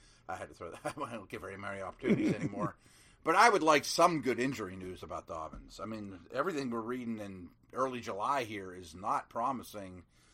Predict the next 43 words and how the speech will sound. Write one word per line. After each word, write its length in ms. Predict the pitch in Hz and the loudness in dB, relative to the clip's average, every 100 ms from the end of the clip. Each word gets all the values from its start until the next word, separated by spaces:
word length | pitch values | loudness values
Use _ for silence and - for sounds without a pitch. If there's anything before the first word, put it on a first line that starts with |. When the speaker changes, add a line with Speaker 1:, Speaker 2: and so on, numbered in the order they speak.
| _ | _
Speaker 1:
and 100 | 101 | -4
I 40 | 120 | -2
don't 100 | 123 | -2
think 140 | 131 | -4
he's 80 | 117 | -6
gonna 120 | 113 | -8
catch 240 | 120 113 123 | -4 -6 -4
many 140 | 110 | -8
balls. 500 | 87 123 98 73 - | 0 4 4 0 -6
So 200 | 120 120 | 0 4
I 120 | 131 | 2
guess 380 | 123 156 165 - | 2 2 2 6
I'll 140 | 147 | 4
take 280 | - 139 - | 6 0 -2
Walker, 600 | 101 110 139 - 151 147 123 | 2 8 8 6 2 2 0
but 180 | 117 - | -6 -4
that 160 | 120 | -4
hurts 260 | 117 117 - | -2 -4 -6
me 100 | 92 | -12
a 60 | 82 | -12
little 220 | 80 67 | -14 -16
bit. 160 | 78 - - _ - - _ - 107 | -16 -16 -20 _ -20 -20 _ -8 -4
Speaker 2:
Oh, 220 | 101 80 | -2 -2
that, 100 | 113 - - - - | -4 -6 -20 -12 2
yeah, 420 | 98 117 104 92 | 8 8 8 6
I'd, 120 | 113 - | 2 4
I'd 160 | 135 160 | 10 12
rather 160 | 156 | 12
have 160 | 147 131 | 12 12
Dobbins. 480 | 139 143 143 135 - - - - | 12 12 12 10 6 -10 -4 12
Uh, 160 | 175 165 | 12 12
just 220 | 233 - | 12 12
for 100 | 214 | 10
some 300 | 196 170 151 | 12 12 12
context, 640 | 180 170 160 175 156 - - - - 175 | 12 12 12 12 12 8 -4 -14 10 12
R 140 | 202 | 12
B 160 | 214 175 | 12 12
fourteen 680 | 185 170 - 170 151 139 | 12 12 12 12 12 12
for 160 | - 165 | 12 12
Walker, 380 | 147 143 - 139 | 12 12 12 12
as 160 | 139 | 12
I 80 | 143 | 12
mentioned. 480 | 147 147 - 147 | 12 12 10 8